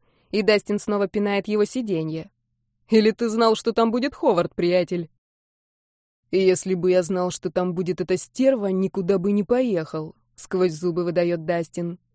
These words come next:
«Не говори о ней, бесит».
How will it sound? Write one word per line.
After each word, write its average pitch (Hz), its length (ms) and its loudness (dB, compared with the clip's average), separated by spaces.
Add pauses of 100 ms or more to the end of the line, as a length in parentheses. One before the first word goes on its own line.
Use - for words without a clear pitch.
(220)
«Не 190 160 -2
говори 226 500 4
о 165 80 0
ней, 165 380 -6 (180)
бесит». 185 580 0